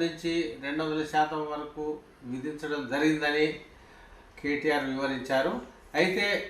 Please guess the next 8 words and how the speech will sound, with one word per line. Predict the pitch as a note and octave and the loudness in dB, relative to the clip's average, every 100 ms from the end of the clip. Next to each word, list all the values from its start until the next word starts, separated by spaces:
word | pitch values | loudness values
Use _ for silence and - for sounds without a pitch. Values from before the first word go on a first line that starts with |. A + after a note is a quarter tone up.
| - - - - - - - - - - - - - - C#3+ | -14 -20 -20 -20 -20 -20 -18 -16 -16 -20 -20 -20 -20 -18 0
రేవంత్ | D3 F#3 G3 G3+ | 6 6 6 2
రెడ్డి | G3 F3+ F3 | 2 4 4
సర్కారు | D#3+ - E3+ E3+ F3 E3+ | 4 6 8 8 6 4
క్యాబినెట్లో | D#3+ E3 E3+ E3+ E3+ E3+ D#3 | 4 6 4 2 2 2 2
తీసుకున్న | D#3 - D#3 D3+ C#3 | -2 -4 -4 -2 -2
నిర్ణయాన్ని | C#3+ C#3+ D3+ D3 C#3 | -4 0 2 2 -2
బట్టి | C3+ C#3 D3 D3+ - - - - | -2 -4 -6 -8 -12 -20 -16 2
కేవలం | D3+ D#3+ E3 D#3+ | 6 6 8 6